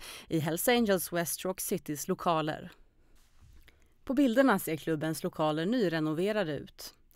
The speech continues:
I ett av rummen finns ett större konferensbord med svarta läderstolar. Längs ena väggen syns en målning över Göteborgs centrala delar med Älvsborgsbron, konturerna av Liseberg och Gothia Towers insvepta i röda dimslöjor.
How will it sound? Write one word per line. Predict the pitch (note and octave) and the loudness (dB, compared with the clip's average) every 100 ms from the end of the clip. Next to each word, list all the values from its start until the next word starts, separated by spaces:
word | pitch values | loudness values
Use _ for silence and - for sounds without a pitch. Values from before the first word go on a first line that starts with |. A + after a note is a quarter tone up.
| - - | -20 0
I | B3 | 4
ett | F3 - | 4 4
av | F3 | 0
rummen | F3 E3 F3 F#3 | 2 2 0 -2
finns | - D#3+ D3 | -2 -2 -2
ett | C#3+ | -6
större | - E3+ D#3 | -4 -2 -2
konferensbord | E3 F#3+ G#3+ G#3+ F3+ - F#3+ G3+ | -2 -2 2 2 2 0 2 2
med | G3 G3 | 0 -2
svarta | A#3+ - G3+ | -2 0 0
läderstolar. | G3+ F#3 D#3+ - G3 F3+ E3 B2 - _ - - - - | 2 0 -2 -2 -2 0 -2 -4 -10 _ -20 -20 -20 -4
Längs | E3+ D#3 C#3 | 0 0 -2
ena | D#3 D#3+ | -2 0
väggen | D#3+ F#3+ F3+ F3 | 2 2 2 0
syns | F3 F#3+ F3 | 0 -2 2
en | G#3+ A3+ | 2 4
målning | A#3+ G3+ C#4 G3 | 4 4 2 2
över | D#3 D#3+ | 0 0
Göteborgs | D#3+ - A3 B3 F#3 | -2 -2 0 2 2
centrala | - B3 - B3+ E3+ E3 | -2 -2 2 4 4 2
delar | E3 D#3+ F3 D#3+ D3+ - - - | 0 0 0 -2 -4 -12 -8 0
med | E3+ | 2
Älvsborgsbron, | D#3 - F3 E3 - G3+ A#3 A#3+ A#3+ | 2 -2 -2 -4 -4 -2 0 0 -2
konturerna | - C#4 C#4+ D4 G#3 F3+ D3+ | 0 0 2 2 2 4 2
av | D3+ | 0
Liseberg | E3+ - A3+ G#3 D#3+ E3 E3+ - | -2 0 4 4 4 2 -2 -12
och | - G#3 | -2 0
Gothia | F#3 D#3 - E3+ | 2 0 0 -2
Towers | - F#3 F3+ D#3+ D3+ - | 4 4 4 2 0 -2
insvepta | B3 F3+ F3+ F3 E3 E3+ E3 | -2 -2 -2 -2 0 0 2
i | F#3 | 4
röda | G3 D#3+ D#3+ | 4 4 0
dimslöjor. | D#3+ D#3+ D3 - F3 E3 E3 F3 | 0 -2 -2 -4 -4 -4 -6 -8